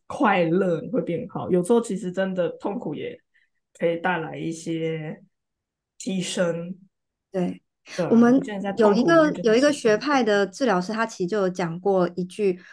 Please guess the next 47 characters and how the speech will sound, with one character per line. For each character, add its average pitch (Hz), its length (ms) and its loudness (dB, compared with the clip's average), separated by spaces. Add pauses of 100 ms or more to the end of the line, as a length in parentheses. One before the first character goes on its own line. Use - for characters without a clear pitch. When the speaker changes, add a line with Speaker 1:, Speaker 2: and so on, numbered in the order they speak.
(120)
Speaker 2:
我 208 100 2
自 202 100 0
己 339 120 6
觉 190 100 -2
得 196 100 2
蛮， 180 460 0 (320)
当 240 220 2
下 254 180 0
蛮 180 180 0
震 202 160 -2
撼， 208 240 -2
那 214 120 -2
时 214 100 -10
候 190 60 -4
就 185 80 -4
是 185 100 -6
一 185 40 -2
个 170 300 -4 (500)
心 214 200 2
理 185 100 2
学 170 160 -4
的 175 140 -4
大 180 160 -2
学 180 180 -8
生 185 220 -8
而 - 100 -6
已。 - 80 -8
他 202 140 -8
就 247 140 -4
是， 269 180 4
Speaker 1:
嗯。 262 40 -2 (200)
Speaker 2:
他 262 80 -4
说 269 80 4
心 294 160 2
理 240 80 4
治 208 220 -2
疗 175 320 -2 (340)
是 254 100 -6
让 247 160 2
你 165 100 0
get 185 280 0
better， 175 480 -2 (180)
不 185 120 -2
是 196 120 -2
feel 175 400 0
better。 165 460 -2
<laughs> 185 160 -10